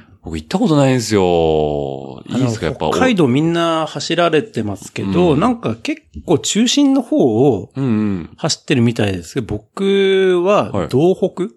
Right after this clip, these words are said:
Speaker 1: はい。はいはいはい。
Speaker 2: えーっと、北海道の上の半分。
Speaker 1: 標津とか、もっと上の方ですよね。
Speaker 2: そうですね。
Speaker 1: はいはいはい。
Speaker 2: あっ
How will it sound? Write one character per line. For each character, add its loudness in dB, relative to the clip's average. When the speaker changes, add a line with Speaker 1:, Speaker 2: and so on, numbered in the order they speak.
Speaker 1:
は 2
い。 0
は 0
い 2
は -6
い 0
は 0
い。 -4
Speaker 2:
え -2
ー -20
っ -20
と、 -8
北 -2
海 2
道 -6
の -12
上 0
の 0
半 0
分。 -4
Speaker 1:
標 0
津 -10
と -6
か、 -14
も -8
っ -8
と -10
上 -6
の -8
方 -14
で -10
す -14
よ 2
ね。 2
Speaker 2:
そ -4
う 0
で 2
す -2
ね。 -8
Speaker 1:
は 0
い -4
は -4
い -6
は -10
い。 -16
Speaker 2:
あ -6
っ -6